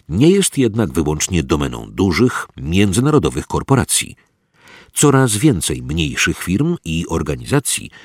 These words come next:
dostrzega korzyści płynące z przyjęcia podobnych zasad, co potwierdza globalny trend przechodzenia w kierunku zrównoważonego modelu pracy.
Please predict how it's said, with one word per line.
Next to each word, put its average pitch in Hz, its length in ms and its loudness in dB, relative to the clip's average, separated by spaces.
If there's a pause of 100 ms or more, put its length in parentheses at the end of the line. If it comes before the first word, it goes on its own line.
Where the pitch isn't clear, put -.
(140)
dostrzega 170 580 2
korzyści 131 580 0
płynące 78 540 -2
z - 80 -4
przyjęcia 71 540 -4
podobnych 69 640 -2
zasad, 76 420 -4 (300)
co 107 340 4
potwierdza 110 640 2
globalny 67 580 -2
trend 78 360 -6
przechodzenia 95 640 0
w - 60 -14
kierunku 80 600 -2
zrównoważonego 113 920 2
modelu - 360 -4
pracy. - 420 -2